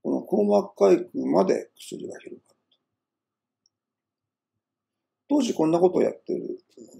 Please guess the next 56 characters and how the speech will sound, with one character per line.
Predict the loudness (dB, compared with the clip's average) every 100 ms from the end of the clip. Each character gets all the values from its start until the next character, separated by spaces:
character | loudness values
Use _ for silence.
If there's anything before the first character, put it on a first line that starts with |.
| -20 _ _
先 | -12 -10
生 | -8 -10
い |
な | -12
か | -8
っ | -10 _
た | -20
ん |
で | -20
す | -20 -14
け |
ど | -10
も、 | -10 -14 _ _ _ _
そ | -4 0
れ | 0
と | 4 2
こ | 4 -2
の | -2 -2 -2 -4 -8 -12
抗 | -4 0 4 2 0 -6 -10 _ _ _ _ _ _ _ _ _ _ _ _ _ _ _
仙 | -2 0
骨 | 0 -2
部 | -4
で | -6
す | -10 -10
ね、 | -10 -10 -14 -14 -14 -2
多 | 2
裂 | 2
筋 | 0 -2
の | -2
深 | -2 -4 -4
層 | 4 6 8
に | 4 0 -6 -16 _
入 | -2 4
れ | 4
る | 4
と、 | 2 2
こ | 2 -8
の、 | -8 -14 -20 _ _ _ _ _ _
え | -6
ー、 | -4 -4 -6 -8 -12 -14 -16 -16 -16 -18 _
硬 | 0
膜 | 2 0
下 | -2
ま | -4
で | -10 -20
広 | -20 -20
が |
る。 | -20 _ _
こ | -4 2
れ |
で | 4
は |
今 | 2 2 2
で | 2
は | 4 4 2
抗、 | 4 6 6 2